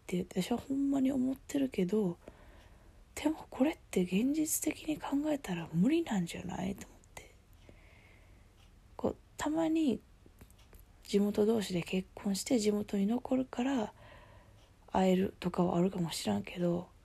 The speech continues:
全員が全員友達がそうなるわけではないから、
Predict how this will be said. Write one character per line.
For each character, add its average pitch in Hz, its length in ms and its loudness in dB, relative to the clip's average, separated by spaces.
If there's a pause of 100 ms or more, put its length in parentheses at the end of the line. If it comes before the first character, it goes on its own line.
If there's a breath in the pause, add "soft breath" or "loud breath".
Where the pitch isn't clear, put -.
(720)
全 277 380 2
員 311 140 0
が 196 160 2
全 175 280 2
員 170 180 0
友 220 300 0
達 226 220 0
が 214 120 4
そ 247 260 2
う 240 40 0
な 196 120 2
る 175 120 -2
わ 175 120 0
け 185 100 0
で 170 60 2
は 170 80 -2
な 160 260 -2
い 185 60 0
か 175 220 -8
ら、 - 400 -8